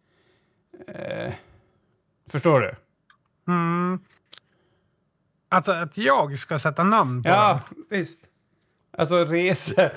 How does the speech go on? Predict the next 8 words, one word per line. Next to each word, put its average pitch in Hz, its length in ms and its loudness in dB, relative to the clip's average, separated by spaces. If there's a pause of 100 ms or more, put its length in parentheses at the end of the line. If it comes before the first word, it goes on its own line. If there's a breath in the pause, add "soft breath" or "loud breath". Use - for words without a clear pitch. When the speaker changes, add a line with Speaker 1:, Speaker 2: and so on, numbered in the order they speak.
(400 loud breath)
Speaker 1:
upp- 165 200 2
Speaker 2:
Ja, 196 160 6
jag 214 140 2
tänker 202 300 2
också 202 220 0
res-, 175 560 -2 (340)
res-, 180 720 -2
eh, 180 680 2